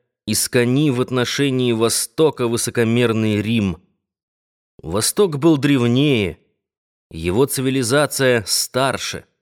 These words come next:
он имел более глубокие связи с Богом. Востока боялись.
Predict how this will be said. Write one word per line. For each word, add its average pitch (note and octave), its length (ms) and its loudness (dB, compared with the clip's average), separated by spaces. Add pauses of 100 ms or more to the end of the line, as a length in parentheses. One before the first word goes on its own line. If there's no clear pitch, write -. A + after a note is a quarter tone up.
(480)
он F#2+ 200 0
имел D3 300 2
более E3+ 380 2
глубокие D3+ 600 0
связи C#3 480 -2
с A2 160 -6
Богом. F#2 560 -2 (1300)
Востока F2 480 -4
боялись. G#2 680 -2